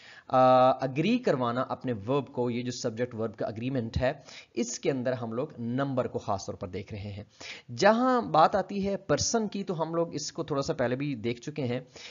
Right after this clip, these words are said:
कि ये mostly जो होता है, एक तो ये जहन में रखेंगे ये subject and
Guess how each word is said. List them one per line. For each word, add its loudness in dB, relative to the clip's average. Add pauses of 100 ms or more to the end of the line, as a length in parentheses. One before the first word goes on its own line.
(140)
कि -2
ये 0
mostly -2
जो 2
होता 0
है, 0
एक -4
तो -6
ये 2
जहन -2
में -2
रखेंगे -6
ये 0
subject -4
and -4